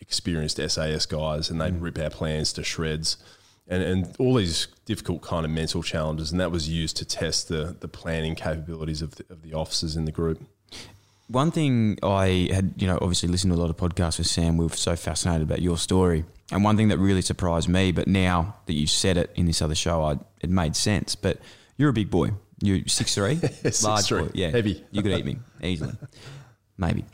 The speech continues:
Speaker 2: And, uh, no, definitely. But the biggest part that was crazy was, and I think the misconception of someone that thinks of the S A S, you think these guys are all big boys, um, you know, strong, everything. But you were saying that it's,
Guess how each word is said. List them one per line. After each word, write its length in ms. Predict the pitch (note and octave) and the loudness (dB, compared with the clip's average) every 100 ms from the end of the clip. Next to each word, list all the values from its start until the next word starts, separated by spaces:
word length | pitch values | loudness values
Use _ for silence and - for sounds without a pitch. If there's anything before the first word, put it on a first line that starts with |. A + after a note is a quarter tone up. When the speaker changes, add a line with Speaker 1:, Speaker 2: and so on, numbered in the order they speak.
| - | -6
Speaker 2:
And, 280 | - G#2+ G#2+ | 0 2 4
uh, 280 | G#2+ G#2+ G2 | 4 2 2
no, 160 | F2 E2 | 0 -2
definitely. 360 | D#2+ - - - - _ _ - | -2 -6 -8 -14 -20 _ _ -2
But 380 | B2+ A#2+ - - | 2 2 -2 -4
the 80 | B2 | 0
biggest 380 | A2+ E3 G#3 | 2 2 2
part 300 | - D3+ B2+ | 0 2 2
that 60 | A#2 | 2
was 160 | G#2+ F2+ | 0 -2
crazy 380 | - G2+ G#2 | 0 2 2
was, 240 | F#2 F2 - - - - | 0 -2 -4 -10 -12 -2
and 120 | G2+ | -2
I 20 | |
think 220 | F#2+ A2+ | 0 0
the 80 | D#2+ | 2
misconception 720 | G2+ - F#2 - F#2+ - F#2 | 2 2 2 2 0 2 2
of 180 | E2+ D#2+ | 2 0
someone 360 | - F#2+ F2 | 0 2 4
that 140 | F2 - - | 2 -2 -8
thinks 200 | - G#2 | 0 0
of 80 | G2 | 2
the 100 | F#2+ | 2
S 140 | E2+ D#2+ | 2 0
A 120 | D#2+ | 0
S, 140 | D#2 - | 0 -2
you 40 | |
think 220 | - F#2+ | 0 0
these 180 | - G2 | 2 0
guys 240 | E2+ G2 F#2+ | 2 2 2
are 80 | |
all 120 | F#2 F2+ | 2 2
big 320 | F#2+ F2+ F2+ - _ _ _ | 0 0 -2 -6 _ _ _
boys, 600 | G2 F#2+ F2+ F2 - - - | 2 4 4 4 0 -2 -2
um, 440 | E2 D#2+ D#2+ D#2+ | 0 2 2 0
you 80 | E2+ | 0
know, 60 | E2+ | -2
strong, 800 | - - G#2+ F#2+ F#2 F2+ F2 - - - | 0 0 2 4 4 4 2 0 -6 -2
everything. 420 | G2 G2 F2+ E2 | 0 2 2 0
But 180 | - A#2+ | 2 4
you 120 | D3+ | 4
were 60 | G#3+ | 4
saying 420 | - C#3+ B2+ A2 | 2 2 4 4
that 180 | G2 - | 4 2
it's, 300 | G2 - | -2 -2